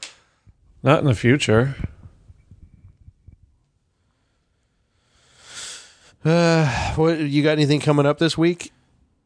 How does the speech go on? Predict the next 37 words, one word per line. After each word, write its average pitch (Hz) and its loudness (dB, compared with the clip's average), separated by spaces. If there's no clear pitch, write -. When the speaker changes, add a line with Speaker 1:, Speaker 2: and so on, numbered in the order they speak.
Speaker 1:
What, 120 0
like, 110 -4
that 113 0
I 107 0
can 107 -8
plug? 123 -6
Speaker 2:
I 180 4
mean, 190 4
are 180 4
you 185 4
still 190 2
do-, 147 0
how, 151 -2
how 165 -2
long 180 0
are 170 2
you 156 2
doing 139 0
the, 113 2
the 135 -4
sketch 135 -2
show? 113 4
Are 101 4
you 107 2
doing, 110 0
that 110 0
you're 104 0
directing? 104 2
Is 95 -2
that 104 0
happen 113 -2
for 110 0
the 104 2
rest 104 2
of - -20
the 98 -2
year? 110 2